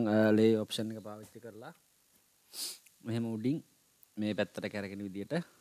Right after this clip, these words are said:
ආ, තව රටාවක් දාගන්නේ. අපි බලමු මේක කරන්නේ කොහොමද කියලා. ආ, ලේයර් එක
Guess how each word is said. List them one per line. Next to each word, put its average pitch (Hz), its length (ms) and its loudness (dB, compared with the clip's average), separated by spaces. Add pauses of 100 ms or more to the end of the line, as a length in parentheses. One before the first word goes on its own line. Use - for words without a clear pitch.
(140)
ආ, 101 260 -2
තව 95 200 6
රටාවක් 92 480 6
දාගන්නේ. 92 500 2 (840)
අපි 120 140 6
බලමු 123 220 12
මේක 123 200 6
කරන්නේ 110 320 6
කොහොමද 101 340 4
කියලා. 95 320 -2 (480)
ආ, 120 260 10
ලේයර් 120 300 12
එක 127 100 12